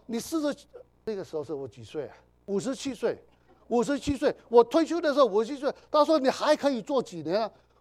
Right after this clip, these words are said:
那么我，我计算过，假如我多做几年呢，我赚多很多钱。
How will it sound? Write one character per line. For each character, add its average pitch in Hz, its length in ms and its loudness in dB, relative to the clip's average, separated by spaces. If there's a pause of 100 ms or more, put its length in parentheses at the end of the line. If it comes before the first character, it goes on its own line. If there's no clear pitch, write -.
(240)
那 277 100 4
么 302 140 10
我， 226 180 8 (160)
我 190 100 2
计 330 220 -6
算 240 260 -2
过， 208 160 2
假 160 180 0
如 262 120 -2
我 226 100 2
多 277 240 -4
做 240 200 2
几 165 140 -10
年 165 220 -6
呢， 208 60 -4
我 170 160 -2 (240)
赚 220 260 2 (140)
多 254 160 4
很 131 160 -10
多 170 140 -2
钱。 120 280 -14